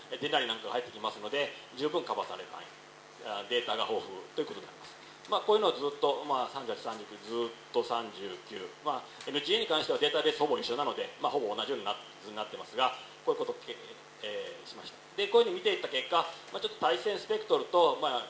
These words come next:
あ、あ、内間緑川はちょっとデータが薄いかなということで、それ以外のひょ-、ところで、えー、式を用いて、えー、オートスペクトル評価をやりました。その結果が四十二ページにお示してございます。えーっと、こ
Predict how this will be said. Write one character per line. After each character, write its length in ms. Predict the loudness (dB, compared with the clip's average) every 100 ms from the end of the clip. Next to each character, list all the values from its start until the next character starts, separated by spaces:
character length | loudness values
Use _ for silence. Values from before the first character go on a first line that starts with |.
| -4
あ、 140 | -2
あ、 20 | 0
内 140 | 0
間 80 | 2
緑 200 | 4 4
川 220 | 6 6
は 240 | 6 4 2
ち 60 |
ょ 40 | -2
っ 40 |
と 300 | 0 0 -2 -8 -2
デ 140 | 0
ー 40 | 2
タ 100 | 2
が 80 | 0
薄 160 | -2
い 40 | -6
か 120 | 0
な 100 | 0
と 80 | 0
い 60 |
う 40 | -6
こ 60 |
と 80 | -4
で、 60 | -4 -8 -6
そ 80 | 2
れ 100 | 6
以 40 |
外 120 | 8 6
の 60 |
ひ 80 | 8
ょ-、 80 | 8 6
と 80 | 4
こ 120 | 6
ろ 80 | 6
で、 220 | 4 0 -4 -16 -8
え 220 | 0 4 4
ー、 40 |
式 200 | 2 2
を 80 | 2
用 80 | 2
い 40 |
て、 420 | -2 -2 4 4 2 -10 -6
え 840 | 0 2 2 0 -2 -4 -4 -6 0
ー、 60 |
オ 40 | 2
ー 20 |
ト 80 | 2
ス 80 | 0
ペ 100 | -4
ク 60 |
ト 80 | -2
ル 80 | 4
評 100 | 4
価 160 | 4
を 80 | 4
や 80 | 4
り 60 | 2
ま 80 |
し 40 | -2
た。 60 | -2
そ 80 | 2
の 80 | 4
結 140 | 2
果 60 | 4
が 60 | 6
四 160 | 6
十 80 | 6
二 100 | 2
ペ 100 | 2 0
ー 60 |
ジ 140 | 0 -8 -6
に 100 | -2
お 60 | -2
示 180 | -2
し 60 | -4
て 60 | 0
ご 80 |
ざ 100 | 2
い 60 | 2
ま 100 | -2
す。 180 | -6 -12 -16 -16 -14 -2
え 160 | 2 2
ー 20 |
っ 40 | 0 -2
と、 80 |
こ 80 | 0